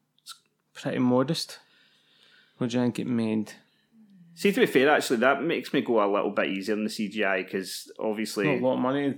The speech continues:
Speaker 1: The actors
Speaker 2: Aye.
Speaker 1: have got to get paid within that as
Speaker 2: The
Speaker 1: well,
Speaker 2: actors
Speaker 1: remember?
Speaker 2: must have got a fucking fair
Speaker 1: Mo-
Speaker 2: fifteen million of that.
Speaker 1: C-, Christopher Lambert probably get most of it.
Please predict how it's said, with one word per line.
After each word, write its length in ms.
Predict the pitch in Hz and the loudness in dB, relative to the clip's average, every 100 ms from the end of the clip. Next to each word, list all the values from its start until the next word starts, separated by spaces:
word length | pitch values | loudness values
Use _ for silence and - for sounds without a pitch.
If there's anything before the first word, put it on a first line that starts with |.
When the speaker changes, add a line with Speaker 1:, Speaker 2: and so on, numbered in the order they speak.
| - | -6
Speaker 1:
The 140 | - | 0
actors 320 | - 185 180 151 | 2 4 2 0
Speaker 2:
Aye. 40 | |
Speaker 1:
have 80 | 117 | 0
got 80 | 127 | 0
to 80 | 120 | 0
get 180 | 113 | -4
paid 220 | - 131 120 | -4 -4 -6
within 260 | - 127 | -6 -4
that 140 | 123 127 | -2 -2
as 60 | |
Speaker 2:
The 60 | 117 | 2
Speaker 1:
well, 80 | 107 | 4
Speaker 2:
actors 260 | 110 165 | 4 4
Speaker 1:
remember? 160 | 135 120 | 2 2
Speaker 2:
must 200 | 107 - | 0 0
have 100 | 104 | -2
got 220 | 95 90 92 | -2 -2 -4
a 60 | - _ | -8 _
fucking 600 | - - 95 110 87 90 - _ _ _ | -12 -8 -6 -6 -8 -10 -14 _ _ _
fair 400 | - - 127 175 | -10 2 4 6
Speaker 1:
Mo- 100 | 185 | 2
Speaker 2:
fifteen 600 | - - 90 - 98 92 | -4 -4 -4 -6 -8 -4
million 300 | 90 90 92 | -4 -4 -4
of 60 | 90 | -6
that. 200 | 90 - _ _ | -6 -8 _ _
Speaker 1:
C-, 220 | - 147 - | -8 -6 -8
Christopher 360 | - 170 - 117 | -8 -8 -2 0
Lambert 400 | 101 110 139 - | 2 2 0 -2
probably 260 | 139 131 123 | -4 -2 -4
get 140 | - | -4
most 260 | 117 107 - | -6 -6 -10
of 80 | |
it. 100 | - | -14